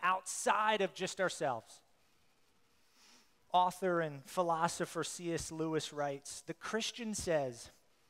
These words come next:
creatures are not born with desires unless satisfaction for those desires exists.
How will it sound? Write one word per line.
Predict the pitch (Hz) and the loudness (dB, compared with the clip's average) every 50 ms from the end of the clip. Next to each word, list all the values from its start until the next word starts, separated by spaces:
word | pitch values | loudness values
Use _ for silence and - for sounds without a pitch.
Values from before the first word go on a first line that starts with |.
| _ _ _ _ _ _ _ _ _ _ _ _ | _ _ _ _ _ _ _ _ _ _ _ _
creatures | - - 220 233 254 - - 269 247 220 - | -6 -2 0 0 0 -2 -2 0 0 0 0
are | - 185 185 | 2 2 2
not | 185 185 185 180 165 - - - | 4 4 4 2 2 -2 -6 -10
born | - 175 175 196 214 226 233 226 214 190 | -8 -6 -4 -2 0 0 0 0 0 0
with | 185 180 - | -2 -2 -2
desires | - 180 156 131 123 170 151 160 185 202 208 214 208 208 185 - | -2 -4 -4 0 0 0 2 4 4 4 4 4 2 0 0 -2
unless | - 160 160 165 160 151 - | -6 -2 0 0 0 0 -2
satisfaction | - - - 170 175 196 202 196 - - - - 180 180 190 - - - - 185 170 156 | -6 -4 -2 2 2 2 2 2 -2 -6 -6 -4 -2 -2 -4 -4 -6 -8 -8 -8 -8 -12
for | - - - 175 170 175 185 180 175 156 139 | -16 -12 -10 -8 -4 -2 -2 -2 -2 -4 -6
those | - 151 151 156 160 156 147 - | -6 -4 -2 -2 -4 -4 -8 -10
desires | _ - 151 139 120 - 156 143 147 147 151 151 147 131 - | _ -8 -8 -6 -2 -4 -4 -2 -2 -2 0 0 -2 -2 -6
exists. | - 143 - 120 143 185 202 - - - - - - | -10 -14 -14 -10 -12 -12 -12 -12 -16 -16 -16 -18 -20